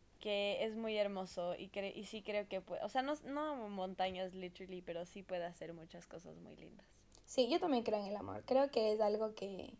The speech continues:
Speaker 2: es como que, o sea, siento que es algo que literalmente es como una droga, porque literal es como que nos da un high full denso, o sea, como todo, literalmente el ejercicio también te pu-, se puede hacer una droga porque nos da literalmente un rush,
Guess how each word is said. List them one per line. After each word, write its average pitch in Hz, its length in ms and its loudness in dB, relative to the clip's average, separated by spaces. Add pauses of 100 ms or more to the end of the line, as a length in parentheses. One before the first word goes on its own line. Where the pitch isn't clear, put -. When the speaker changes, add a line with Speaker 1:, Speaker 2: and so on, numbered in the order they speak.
Speaker 2:
es - 300 -6 (140)
como 214 260 -2
que, - 340 -4 (1400)
o 240 100 8
sea, 226 580 12
siento 269 300 6
que 262 80 6
es 226 80 6
algo 233 320 6
que 214 380 2 (100)
literalmente 226 520 8
es - 80 -2
como 208 180 2
una 202 220 2
droga, 196 460 6 (380)
porque 202 280 4
literal 190 460 6
es 196 100 -2
como 214 220 2
que 208 100 2
nos 202 180 4
da 208 180 6
un 208 140 4
high 208 640 8 (600)
full 277 240 12
denso, 233 320 8
o 269 100 12
sea, 349 160 10
como 392 240 10
todo, 381 300 12
literalmente 240 500 8
el 214 80 8
ejercicio 233 440 6
también 226 320 10
te 214 140 4
pu-, - 140 4
se 214 120 6
puede 214 180 10
hacer 208 240 8
una 208 180 4
droga 208 340 12
porque 202 240 0
nos 196 180 4
da 202 300 10
literalmente 196 580 4
un 196 220 2
rush, 202 420 8